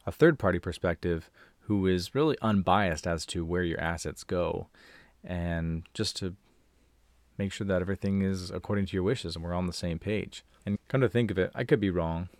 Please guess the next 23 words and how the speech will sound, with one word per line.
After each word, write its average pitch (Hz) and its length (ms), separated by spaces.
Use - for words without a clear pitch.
but 104 100
I 104 100
doubt 127 240
many 104 240
people 92 400
speak - 300
so 92 260
openly 85 460
about 82 340
their 82 200
assets 87 500
and 92 100
their 85 100
estate - 360
plan - 380
to 78 720
people 82 340
in 107 100
general, 113 340
other 95 220
than 92 160
a 87 80
professional, - 640